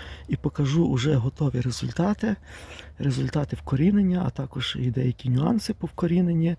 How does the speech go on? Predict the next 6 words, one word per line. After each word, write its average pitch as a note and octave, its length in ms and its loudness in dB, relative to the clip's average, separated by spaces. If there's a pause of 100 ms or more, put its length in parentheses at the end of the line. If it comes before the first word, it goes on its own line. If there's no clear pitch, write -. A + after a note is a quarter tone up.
(440)
Так - 180 -8
що, C#3 120 -4
кому D3 580 2
цікава C#3+ 500 -4
така - 240 -6
тема, G#3 460 2